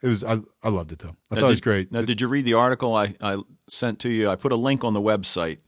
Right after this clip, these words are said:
Speaker 2: And, uh, you know, for any of the listeners, you know, th-, it's, I know a lot of you that download the podcast through iTunes maybe never even get to our website, but I've been putting some links to some articles up there recently, and there's one that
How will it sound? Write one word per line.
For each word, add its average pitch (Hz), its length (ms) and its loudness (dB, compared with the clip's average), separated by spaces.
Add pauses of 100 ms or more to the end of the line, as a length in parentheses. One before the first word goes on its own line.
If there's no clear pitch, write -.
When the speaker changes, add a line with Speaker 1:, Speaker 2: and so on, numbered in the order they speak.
(760)
Speaker 2:
And, 95 400 -4
uh, 92 340 0
you 110 120 -6
know, 90 200 -4
for 101 220 -2
any 131 140 2
of 117 60 0
the 110 80 -2
listeners, 107 540 -2
you 113 100 -4
know, 95 120 -2
th-, 101 180 -8
it's, - 300 -8 (460)
I 160 120 0
know 151 140 8
a 139 40 6
lot 131 240 10
of 120 80 2
you 123 100 4
that 107 220 0
download 104 540 2
the 101 180 -2
podcast 98 600 -2
through 95 160 -6
iTunes 98 520 -2
maybe 98 220 -2
never 95 260 -2
even 92 220 -4
get 101 200 -4
to 92 80 -4
our 90 120 0
website, 90 540 -2
but 95 120 -4
I've 92 140 -4
been 98 160 -2 (100)
putting 156 220 -2
some 110 240 -2
links 120 280 0
to 104 120 -6
some 92 220 -4
articles 104 580 -2 (400)
up - 220 -4
there 92 200 0
recently, 98 600 -4
and 98 240 -4
there's 95 240 -4
one 127 240 2
that 104 160 2